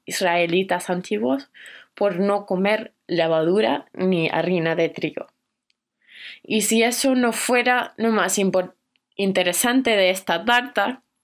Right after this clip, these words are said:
se volvió en la tarta más reconocida del Camino de Santiago, un peregrino cristiano. Por eso os dejo esta receta, porque además de ser totalmente rica,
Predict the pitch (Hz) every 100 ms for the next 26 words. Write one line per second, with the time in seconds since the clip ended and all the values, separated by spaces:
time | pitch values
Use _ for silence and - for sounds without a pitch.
0 | - - - - - - 226 214 226 214
1 | 214 220 220 226 220 220 214 214 202 220
2 | 214 180 190 190 190 214 - 233 233 254
3 | - _ _ - 190 185 175 190 190 202
4 | 208 185 190 185 190 190 165 170 196 _
5 | - 214 202 208 190 180 185 180 175 185
6 | - - 170 165 180 _ _ _ _ _
7 | _ - - - _ - 202 233 254 226
8 | 233 233 - 220 - 208 214 208 202 -
9 | 196 220 202 190 190 214 214 269 277 _
10 | _ - - _ _ _ - 220 214 226
11 | - - 190 208 214 214 190 190 208 202
12 | - _ _ - - 208 196 185 196 196
13 | 196 190 208 240 247 294 330